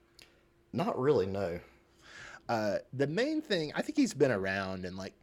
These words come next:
Speaker 2: smaller roles, but the main thing I know him and love him for is he plays the police major Bunny Colvin in The Wire season three, which is a great character and a great role and a great show.
Speaker 1: Yeah, everybody needs to watch The Wire,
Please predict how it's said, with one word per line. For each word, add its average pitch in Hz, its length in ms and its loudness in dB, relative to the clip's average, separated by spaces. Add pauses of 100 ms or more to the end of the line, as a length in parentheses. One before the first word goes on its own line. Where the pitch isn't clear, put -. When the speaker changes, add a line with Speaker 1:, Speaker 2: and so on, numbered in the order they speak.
(200)
Speaker 2:
smaller 101 420 -2
roles, 95 380 0
but 110 140 -6
the 123 60 -2
main 180 200 2
thing 135 200 0
I 110 220 -2
know 98 240 2
him 92 180 -4
and 90 160 -8
love 92 200 -4
him 87 120 -10
for 95 400 -4 (420)
is 110 140 -2
he 127 80 2
plays 113 360 4
the 92 300 -6
police 104 440 -2
major 98 440 -2
Bunny 95 340 -4
Colvin 98 760 -8
in 95 120 -12
The 90 60 -12
Wire 87 420 -8
season 95 340 -6
three, 90 340 -4
which 87 200 -8
is 80 200 -10 (320)
a 98 60 -6
great 98 400 -4
character 85 520 -6
and 78 120 -14
a 57 60 -16
great 71 360 -14
role 60 380 -16
and 73 100 -18 (120)
a - 80 -16
great - 240 -16
show. - 280 -8 (800)
Speaker 1:
Yeah, 92 80 -4
everybody 120 260 2
needs 135 100 0
to 117 60 2
watch 101 220 4
The 87 60 -6
Wire, 85 500 0